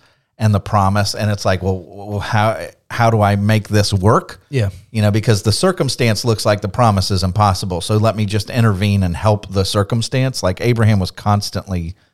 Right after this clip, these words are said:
Speaker 1: doing that. And I think that's what Rebecca's doing here. It's like, Wait a minute, God told me that Jacob was gonna be the one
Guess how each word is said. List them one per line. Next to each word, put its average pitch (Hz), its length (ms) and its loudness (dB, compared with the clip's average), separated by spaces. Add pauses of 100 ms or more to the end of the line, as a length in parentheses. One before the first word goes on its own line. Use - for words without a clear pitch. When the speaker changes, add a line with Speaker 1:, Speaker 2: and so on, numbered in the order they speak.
(280)
Speaker 1:
doing 101 320 4
that. 69 240 -10 (720)
And 139 140 0
I 147 40 0
think 190 220 -4
that's 151 180 0
what 156 180 2
Rebecca's 123 520 2
doing 98 280 2
here. 104 280 0
It's - 120 -10
like, 101 140 0
Wait 196 160 2
a 185 40 2
minute, 85 220 -2
God 156 320 2
told 117 300 0
me 104 480 2 (480)
that 104 300 -2
Jacob 90 720 2 (160)
was 107 180 0
gonna 104 220 2
be 101 100 2
the 95 100 2
one 76 440 -4